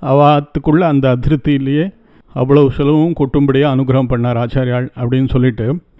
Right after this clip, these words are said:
இந்த ஸ்லோகத்தோட அர்த்தம், "நாராயண பிரணயினி." நாராயணனுடைய பிரிய மனைவின்னு ஒரு அர்த்தம். நாராயணனிடத்தில் பிரேமையை கொற்ற அந்த லக்ஷ்மி தேவனுடைய நயனாம்புவாகா,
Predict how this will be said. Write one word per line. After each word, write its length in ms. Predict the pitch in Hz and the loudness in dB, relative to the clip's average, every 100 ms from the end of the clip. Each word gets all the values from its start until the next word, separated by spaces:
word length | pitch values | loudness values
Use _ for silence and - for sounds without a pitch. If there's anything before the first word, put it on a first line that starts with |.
| _ - | _ -2
இந்த 240 | 131 127 - | 0 0 0
ஸ்லோகத்தோட 760 | 147 180 170 180 165 151 143 - _ _ _ _ _ | 2 2 2 2 4 4 0 -6 _ _ _ _ _
அர்த்தம், 540 | - 139 117 156 117 - _ - | -4 -4 0 -2 -2 -8 _ -20
"நாராயண 920 | - 127 131 143 151 156 160 156 151 160 - - | -8 -4 0 0 0 0 2 2 0 -4 -6 -4
பிரணயினி." 440 | 117 123 117 107 - | -2 -2 -8 -10 -12
நாராயணனுடைய 1040 | 117 120 131 143 143 147 139 135 131 135 175 - _ _ - | -8 -6 -4 -2 -2 -2 -2 -2 -2 -2 -2 -6 _ _ -8
பிரிய 240 | - 139 143 | -2 2 4
மனைவின்னு 420 | 139 135 143 160 | 4 4 4 4
ஒரு 100 | 120 | 2
அர்த்தம். 320 | 104 120 120 - _ - - 120 | -2 -8 -10 -14 _ -20 -10 -4
நாராயணனிடத்தில் 1160 | 127 143 151 156 151 151 147 147 - 170 185 - _ _ _ _ _ - | -2 0 2 2 2 2 2 -2 -2 -2 -4 -10 _ _ _ _ _ -4
பிரேமையை 560 | 135 147 151 151 165 175 _ - _ _ _ | 0 2 2 4 2 -2 _ -20 _ _ _
கொற்ற 540 | - 147 - - 180 - _ - | -2 -2 -4 -4 -4 -6 _ -8
அந்த 420 | 131 131 139 - _ _ _ _ _ _ | -2 -2 -4 -10 _ _ _ _ _ _
லக்ஷ்மி 400 | 139 131 165 160 | -10 -4 0 0
தேவனுடைய 720 | 147 135 127 110 101 120 170 _ _ _ _ - | 2 2 2 -2 -4 -8 -10 _ _ _ _ -4
நயனாம்புவாகா, 1300 | 131 127 151 180 180 180 185 185 160 139 127 117 | -2 2 2 2 0 0 0 2 2 0 -4 -10